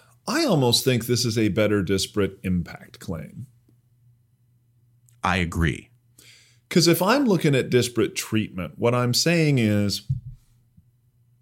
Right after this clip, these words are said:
Speaker 1: you have interpreted this policy, which is facially neutral. You've chosen to interpret that policy in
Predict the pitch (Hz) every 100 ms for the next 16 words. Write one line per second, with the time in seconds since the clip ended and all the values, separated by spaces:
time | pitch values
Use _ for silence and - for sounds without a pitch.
0 | - _ _ _ _ _ 139 117 143 202
1 | 226 - - - _ _ - 131 151 139
2 | 139 143 131 - _ _ _ _ _ _
3 | - - _ _ _ - 139 135 - -
4 | 185 190 151 107 101 95 95 - - 113
5 | 110 101 - - 113 101 92 82 - -
6 | - - _ - 107 95 85 - 87 78
7 | 76 82 80 69 - - - - _ _
8 | _ _ _ _ _ _ _ _ _ _
9 | 135 131 131 131 - 190 220 190 160 131
10 | 143 123 101 - 160 - 110 107 90 -
11 | 104 101 92 - 101 101 123 120